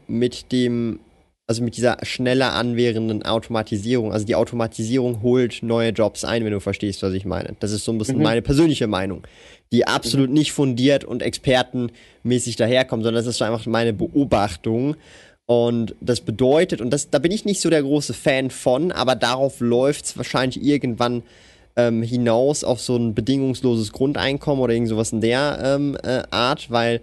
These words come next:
Speaker 1: äh, du musst dir halt so überlegen, wieso arbeitet man? Na, also in erster Linie arbeitet man, um der Gesellschaft einen Mehrwert zu bieten.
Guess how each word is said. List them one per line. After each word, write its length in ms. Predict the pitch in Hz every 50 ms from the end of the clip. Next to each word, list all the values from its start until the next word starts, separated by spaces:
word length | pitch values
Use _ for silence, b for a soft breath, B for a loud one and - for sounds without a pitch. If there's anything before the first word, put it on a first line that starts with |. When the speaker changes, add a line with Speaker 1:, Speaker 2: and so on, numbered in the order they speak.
| b b b b b b b b b b
Speaker 1:
äh, 140 | 113 120
du 80 | 113 127
musst 200 | 151 175 180 -
dir 40 | 180
halt 120 | 156 151 135
so 80 | 151
überlegen, 480 | 131 131 127 120 123 143 156 160 147 131
wieso 560 | 113 101 110 143 165 185 170 147 156 160 147 - -
arbeitet 800 | - 127 139 - - 107 104 98 95 - 92 - - - - - - - - - _ -
man? 380 | 107 107 101 95 80 65 - - - - _ _ _ _ -
Na, 220 | 101 98 104 113
also 140 | 120 120 120
in 60 | 127
erster 340 | 127 143 160 180 - - 180
Linie 440 | 160 165 165 170 165 160 156 160 160 - b b b b b b
arbeitet 480 | b 120 139 - 147 147 143 156 147 -
man, 220 | 135 127 131 135 127
um 160 | 87 127 127
der 100 | 123 117
Gesellschaft 600 | 117 113 104 117 120 123 127 - - 135 - -
einen 160 | 113 117 113 110
Mehrwert 460 | 110 110 107 101 104 98 92 - -
zu 260 | - - - - 101
bieten. 480 | - 104 101 - - - 62 - 87